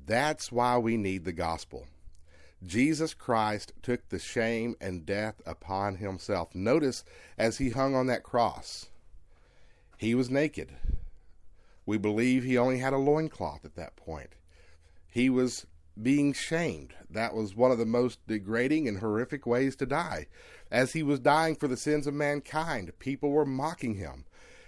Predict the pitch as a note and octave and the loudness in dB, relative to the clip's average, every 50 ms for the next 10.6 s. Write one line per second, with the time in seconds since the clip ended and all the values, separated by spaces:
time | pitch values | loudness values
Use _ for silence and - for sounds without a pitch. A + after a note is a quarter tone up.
0 | - - - - A#2 C#3+ E3+ F3 C#3+ C3+ B2 - - - D#3+ D#3 - - A2+ - | -20 -16 -4 0 0 2 2 2 0 -2 -2 -2 -2 -2 -2 -2 -2 -6 -8 -8
1 | - - - D3 D#3+ D3+ D3 C3+ G#2 - - - C3 C3+ C3 A#2 F#2+ A#2 G#2+ F#2+ | -4 -2 0 0 2 2 0 0 -2 -4 -4 -4 -2 -2 -2 -2 -4 -6 -6 -6
2 | - - - C3+ C3 E2+ - - - - - - - - - - - - - - | -6 -6 -4 -2 -2 -2 -4 -10 -16 -20 -20 -20 -20 -20 -20 -20 -20 -20 -20 -20
3 | - _ - _ - - - - - - A2 A2 G2+ A2 A2+ G#2 - - C#3+ C3 | -20 _ -20 _ -20 -20 -20 -10 -6 -4 -2 -2 -2 -4 -6 -4 -2 -2 -2 -2
4 | - - A2 G2 F#2+ B2 B2+ C#3 A2 D2+ - - - - - - - - - - | 0 -2 -2 -2 0 0 0 0 0 -2 -4 -10 -14 -12 -10 -8 -8 -8 -6 -4
5 | G#2+ F#2+ D#2+ D#2+ G#2+ A2 A#2+ B2 A#2+ - - - B2+ B2 A#2+ - - - A2+ B2+ | -4 -4 -4 0 0 2 2 2 0 0 -2 2 2 2 2 2 -2 -2 0 2
6 | C3 A2 F2+ E2+ E2+ B2+ C#3 C3 A2+ G2+ F2 E2+ G2+ G#2 A2+ A#2+ A#2+ G#2 G2 F2+ | 2 2 0 -2 -4 -2 -2 0 -2 -2 -2 0 0 2 2 2 2 0 0 0
7 | G2 A#2 B2 A#2 - G#2+ G2 - - B2+ A2 A2 - - A2 - - - C#3+ D3+ | 0 0 0 0 -2 -6 -10 -8 -6 -6 -4 -4 -6 -8 -12 -12 -4 0 0 2
8 | A#2 E2 D2+ D2+ - - - - - - - - - - - - - - - - | 2 0 -4 -8 -14 -20 -20 -20 -20 -20 -20 -20 -20 -20 -20 -20 -20 -20 -20 -20
9 | - - - - - F2+ E2+ B2+ D3 D#3 C3+ A#2+ G#2+ - - - C3+ A2 - B2+ | -20 -20 -20 -20 -16 -4 0 2 2 2 2 0 -4 -4 -2 -2 -2 0 0 -2
10 | - - F2 E2+ A2+ B2 C#3 G#2 E2+ E2+ - - | -2 -2 -2 -4 -2 -2 0 -2 -4 -6 -10 -14